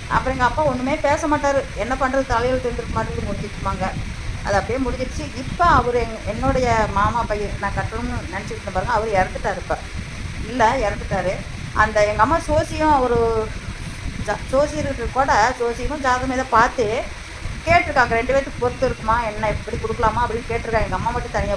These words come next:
போய் கேட்குறப்ப, "ஆ, அவ-, இந்த பையனுக்கு கொடுத்தீங்கன்னா உங்க பொண்ணோடைய வாழ்க்கை பாதியில தான் முடிஞ்சிரும், ஃபுல்லா அவங்க வந்து நீடிச்சு வந்து இருக்க மாட்டாங்க, அவரு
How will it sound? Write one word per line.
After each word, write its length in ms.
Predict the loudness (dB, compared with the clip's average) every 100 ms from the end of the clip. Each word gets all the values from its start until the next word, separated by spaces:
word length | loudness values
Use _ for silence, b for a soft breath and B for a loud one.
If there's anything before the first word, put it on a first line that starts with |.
| -2
போய் 200 | -4 -4 -6 -6 -8 -2
கேட்குறப்ப, 480 | 0 2 0 -2 -2 -2 -4 -8 -6 -6 0
"ஆ, 340 | 4 4 4 4
அவ-, 200 | 4 4
இந்த 220 | 0 -2 0
பையனுக்கு 300 | 0 0 -2
கொடுத்தீங்கன்னா 400 | -4 -4 -2 -2 -2 -6 -8 -4
உங்க 120 | -2
பொண்ணோடைய 360 | 2 2 4 4
வாழ்க்கை 280 | 2 0 2
பாதியில 380 | 4 4 0 -2
தான் 500 | 0 0 2 0 0 -2
முடிஞ்சிரும், 440 | -4 -2 0 0 -2 -4
ஃபுல்லா 320 | 0 4 4
அவங்க 180 | 4 0
வந்து 280 | -2 -2 -2 -2
நீடிச்சு 200 | -2 -2
வந்து 200 | -2 -2
இருக்க 260 | -2 -2
மாட்டாங்க, 160 | 0 0
அவரு 260 | 0 -2